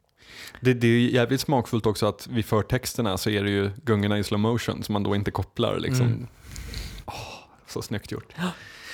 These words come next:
Speaker 1: Men A I-apokalypsen är ändå lite sådär, vad ska man säga? Den tycker jag nästan känns läskigare än den här. För, för jag tänker nog på något vis här att om, om det är virusapokalypsen eller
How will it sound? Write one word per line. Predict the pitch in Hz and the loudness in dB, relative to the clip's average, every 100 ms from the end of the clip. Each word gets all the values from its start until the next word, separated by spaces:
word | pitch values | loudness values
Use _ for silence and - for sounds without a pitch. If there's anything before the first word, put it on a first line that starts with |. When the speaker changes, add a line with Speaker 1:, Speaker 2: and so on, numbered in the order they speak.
| - | -2
Speaker 1:
Men | 156 - | 0 4
A | 190 160 | 6 6
I-apokalypsen | 160 151 160 151 170 208 220 | 4 2 0 2 2 2 0
är | 180 | 2
ändå | 127 117 | 4 4
lite | 120 113 110 | 4 2 0
sådär, | 123 104 98 - - _ _ _ _ _ _ _ _ - 135 | 2 2 0 -4 -20 _ _ _ _ _ _ _ _ -6 -4
vad | 120 | 0
ska | |
man | 131 | 0
säga? | 123 107 95 98 _ _ _ _ - _ _ _ _ _ - _ _ | 0 -2 -2 -8 _ _ _ _ -20 _ _ _ _ _ -20 _ _
Den | 151 131 151 | -8 0 0
tycker | 175 185 | 0 0
jag | 151 | 2
nästan | 131 123 | 2 -2
känns | 107 104 117 | -2 -2 -2
läskigare | 147 - - - 151 98 85 | -4 -4 -8 -4 -4 -2 -4
än | 110 104 | -6 -6
den | 107 110 | -6 -6
här. | 87 92 98 - - - _ _ _ _ _ _ _ - - - - 156 | -6 -8 -10 -14 -20 -20 _ _ _ _ _ _ _ -14 -14 -12 -8 -6
För, | 135 147 | 0 2
för | 165 | 4
jag | 170 165 | 4 4
tänker | 120 104 | 0 2
nog | 104 104 | -2 -2
på | - | -2
något | 107 | 0
vis | 101 - | 0 0
här | 101 | 0
att | 98 - 101 - - | 0 -2 -12 -12 -6
om, | 135 127 | -4 0
om | 139 135 | 2 4
det | 135 131 | 4 4
är | 107 82 85 127 - _ _ _ - | 2 -2 -8 -16 -18 _ _ _ -10
virusapokalypsen | 143 143 127 120 120 - 113 123 135 - 135 131 117 | 2 4 6 2 0 -2 0 2 2 0 2 2 2
eller | 113 110 104 101 101 98 | 2 2 2 2 0 -2